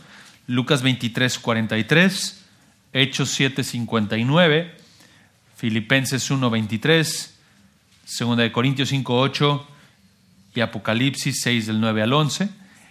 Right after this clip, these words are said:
es que el creyente vive una existencia consciente y pacífica en la presencia de Jesús entre la muerte física, perdón, posterior a la muerte física y previo a la resurrección futura.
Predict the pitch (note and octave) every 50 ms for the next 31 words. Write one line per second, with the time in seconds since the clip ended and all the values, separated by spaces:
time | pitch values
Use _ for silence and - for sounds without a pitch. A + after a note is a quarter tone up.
0 | _ _ - B2+ A#2+ - - - C3 A#2 - - - - - _ _ _ _ _
1 | - C3 C3 B2 B2+ - C#3+ C3+ C3 C3 C3+ F#3 G#3 F#3+ - - C#3 C3+ C#3+ C#3
2 | - - - - _ _ _ _ _ _ _ - - A#2+ A2 C#3 E3 F3+ E3+ F3
3 | F3+ E3+ E3 E3 E3 E3+ E3+ - F3+ D3+ - - - D3+ C3 - - - D3+ D3
4 | C#3 - - C#3 B2+ A#2+ A#2+ - - C3+ B2+ B2+ G#2+ - - F3 E3 D#3+ D3 -
5 | D#3 D3 - - - - - D3+ C3+ - - - B2 A#2 - - - A3+ A#3+ G3+
6 | - E3 B2+ - - B2+ B2+ B2+ B2 - - - - _ _ - D#3+ E3 F3+ F#3+
7 | F#3 F3 E3+ - - D#3+ C#3 B2+ - - F3+ G#3 G3 - - D#3 C3+ C3 B2 -
8 | D#3 D#3 - - D#3+ D3+ D#3 D3 - - - - - - - _ _ - F3 G#3
9 | B3+ B3+ G#3+ - F#3 D#3+ D#3+ E3 D#3 C#3+ C#3 C#3+ D3 D3+ C#3+ - D3+ C#3 - G3+
10 | G3 G3 F#3+ F#3+ F#3 G#3 G3+ G3 - - C#3 B2+ C3+ C3 A#2 C3 B2+ - - D3
11 | D3 F3 G3 F#3+ E3+ D#3+ D#3 D#3+ D#3 D3+ - C3+ - F#3+ E3 D#3 F#3+ F#3 F#3+ G3
12 | G3 F#3+ - - - - - - _ _ _ - D3 C#3+ - - E3 D#3 D3+ C#3
13 | C#3+ C#3+ C3+ B2+ A#2 A#2 A2 - - A2+ A2 A2 G#2 - - - B2+ A2+ A2 G#2+
14 | G#2+ G#2 - - A2+ - A#2 G#2 F2+ F2+